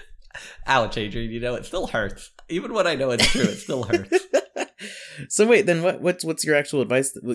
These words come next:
Speaker 2: you did your serious advice, right? What, what was it then? If it differs
Speaker 1: I,
Speaker 2: from
Speaker 1: I
Speaker 2: the
Speaker 1: don't know, but it, it can't be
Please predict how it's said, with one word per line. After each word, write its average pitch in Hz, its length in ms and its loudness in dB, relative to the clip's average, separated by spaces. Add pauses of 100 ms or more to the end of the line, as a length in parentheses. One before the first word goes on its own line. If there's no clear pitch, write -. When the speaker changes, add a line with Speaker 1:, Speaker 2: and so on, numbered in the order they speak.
Speaker 2:
you 165 360 0
did 190 180 4
your 151 140 4
serious 87 380 0
advice, 82 320 -12
right? 104 180 -2
What, 113 220 -2
what 123 140 2
was 135 180 2
it 147 80 -6
then? 147 140 0
If 127 100 -4
it 101 140 -6
differs - 220 0
Speaker 1:
I, - 60 2
Speaker 2:
from 107 160 -4
Speaker 1:
I 120 60 2
Speaker 2:
the 156 80 2
Speaker 1:
don't 135 200 6
know, 127 160 2
but 107 160 -2
it, - 120 -6
it 110 380 -6
can't 147 300 0
be 113 480 -2